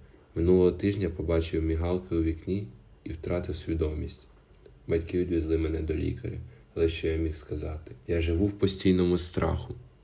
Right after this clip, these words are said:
що будь-якої миті до нас можуть увірватися люди з автоматами і зруйнувати моє життя. Часто думаю, що я зроблю, якщо це станеться. Тато тримає заряджену зброю на горищі на випадок небезпеки.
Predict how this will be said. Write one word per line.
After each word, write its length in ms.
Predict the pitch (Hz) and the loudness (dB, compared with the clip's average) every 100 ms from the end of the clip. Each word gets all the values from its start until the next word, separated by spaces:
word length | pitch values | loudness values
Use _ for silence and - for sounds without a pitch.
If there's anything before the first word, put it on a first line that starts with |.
| _ | _
що 200 | - - | -6 -2
будь-якої 500 | 78 82 82 - 78 | 2 4 2 2 0
миті 300 | 80 80 - | 2 0 0
до 120 | 80 | 0
нас 280 | 78 80 - | 0 0 0
можуть 340 | 80 80 78 | 0 0 0
увірватися 580 | 80 80 80 78 - - | -2 -2 -2 -4 -6 -4
люди 260 | 78 80 80 | 0 2 2
з 40 | |
автоматами 720 | 78 - 80 80 80 82 78 - | -2 -4 0 0 0 -2 -2 -4
і 80 | - | -4
зруйнувати 640 | 82 82 78 76 78 78 | 0 2 2 0 -4 -6
моє 300 | 80 80 80 | -4 -2 0
життя. 420 | 78 73 - - - - - _ | -2 -6 -10 -10 -10 -12 -20 _
Часто 360 | - 87 - 85 | -4 -4 -2 -2
думаю, 340 | 85 78 76 78 | 0 -2 -4 -10
що 280 | - - | -4 2
я 120 | 82 82 | 6 6
зроблю, 460 | 82 80 76 78 - - - - | 4 2 2 -2 -6 -14 -14 -10
якщо 340 | 82 - 80 | -8 -2 -2
це 160 | 82 78 | -2 -6
станеться. 640 | - 76 76 76 - 82 - - _ | -8 -8 -6 -8 -8 -10 -12 -16 _
Тато 260 | - 82 82 | -4 0 2
тримає 380 | 87 85 85 85 | 2 4 4 2
заряджену 540 | 82 82 82 82 80 | 2 2 2 2 2
зброю 380 | 78 - 85 82 | 2 0 4 4
на 140 | 82 | 4
горищі 500 | 80 82 80 80 - | 2 2 0 -2 -6
на 120 | 82 82 | -4 0
випадок 500 | 82 - 80 - 78 | 0 0 -4 -4 -4
небезпеки. 680 | 80 80 - 80 80 - | -4 -4 -6 -6 -6 -8